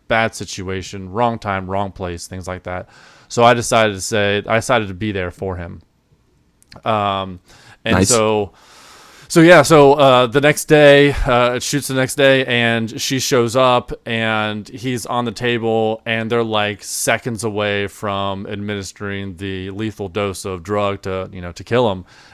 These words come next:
Speaker 1: And there's a phone call, and he gets a stay of amnesty, so he's no longer gonna be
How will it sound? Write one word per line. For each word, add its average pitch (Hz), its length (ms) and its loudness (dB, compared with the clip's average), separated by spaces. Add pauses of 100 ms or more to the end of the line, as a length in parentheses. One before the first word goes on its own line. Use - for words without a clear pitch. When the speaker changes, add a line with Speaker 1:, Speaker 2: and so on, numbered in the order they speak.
(140)
Speaker 1:
And 101 460 -6
there's 113 180 -2
a 95 60 -6
phone 120 380 -2
call, 95 600 -2
and 98 460 -8
he 110 260 -8
gets 101 280 -6
a 98 40 -14
stay 104 320 -2
of 92 80 -2
amnesty, 95 640 -6
so 92 220 -8
he's 92 160 -8
no 101 280 -4
longer 98 440 -6
gonna 95 240 -8
be 95 400 -8